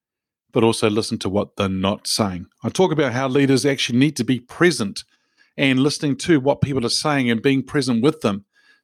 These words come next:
sometimes people just want five minutes of your time just to let things off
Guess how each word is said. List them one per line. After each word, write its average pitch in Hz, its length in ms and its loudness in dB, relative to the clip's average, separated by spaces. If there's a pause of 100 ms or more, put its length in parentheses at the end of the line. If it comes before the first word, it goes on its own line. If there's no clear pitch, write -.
sometimes 160 500 0
people 127 220 -2
just 135 300 -2
want 135 260 0
five 139 340 0
minutes 147 320 -2
of 127 100 -4
your 143 120 2
time 104 480 2 (540)
just - 260 0
to 104 280 0 (460)
let 135 320 0
things 139 280 2
off - 380 0